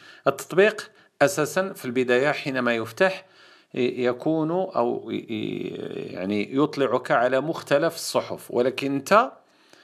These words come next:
إن أردت أن يعني، آه، تحصر، آه،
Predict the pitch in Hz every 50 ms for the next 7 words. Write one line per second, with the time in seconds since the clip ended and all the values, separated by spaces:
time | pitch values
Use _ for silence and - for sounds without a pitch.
0 | - _ _ _ _ - 160 156 156 156 147 139 151 175 175 180 180 - 123 127
1 | 127 - - _ - 143 123 123 120 113 110 113 - - _ _ _ _ _ _
2 | _ - 95 95 101 107 104 101 - - - 113 107 104 101 - - - - -
3 | - - - 160 160 131 95 80 - - - - - - - - _ _ _ -
4 | - 98 95 95 95 95 95 92 92 92 90 95 95 92 92 95 98 - 95 101
5 | - - -